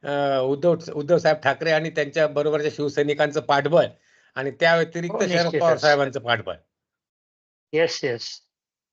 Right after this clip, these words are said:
Speaker 1: हम्म.
Speaker 2: शरद पवार साहेबांचं पाठबळ आहेच खूप मोठं.
Speaker 1: बरोबर. म्हणजे तानाजी माऊली एक सुवर्ण संगम साधून आला असं चित्र माढ्यामध्ये दिसतंय का एकंदर?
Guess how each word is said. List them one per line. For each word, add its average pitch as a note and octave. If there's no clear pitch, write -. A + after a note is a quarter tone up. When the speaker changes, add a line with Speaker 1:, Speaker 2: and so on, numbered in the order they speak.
Speaker 1:
हम्म. F2
Speaker 2:
शरद C#3
पवार C#3+
साहेबांचं C3+
पाठबळ C3+
आहेच B2
खूप -
मोठं. A#2
Speaker 1:
बरोबर. F2
म्हणजे D#3+
तानाजी F#3+
माऊली A3+
एक A3
सुवर्ण A#3
संगम A3+
साधून G3+
आला G#3+
असं G3
चित्र G#3
माढ्यामध्ये G3+
दिसतंय F#3
का F3
एकंदर? C#3